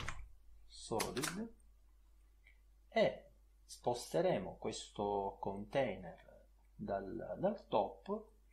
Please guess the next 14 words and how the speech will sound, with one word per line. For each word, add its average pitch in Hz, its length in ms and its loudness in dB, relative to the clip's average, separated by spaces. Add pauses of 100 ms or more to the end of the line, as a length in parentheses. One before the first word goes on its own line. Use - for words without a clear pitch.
di, 190 360 0
di 202 100 0
cento 117 420 0
pixel, - 840 -4
quindi 107 420 -2 (140)
gli 160 120 0
daremo 113 460 -2 (140)
un 104 520 -8
margin 131 640 -2 (140)
top 113 640 2 (2250)
di 220 160 -6
cento 101 480 -2 (300)
pixel. 101 720 -2 (1500)
Salviamo, 139 920 0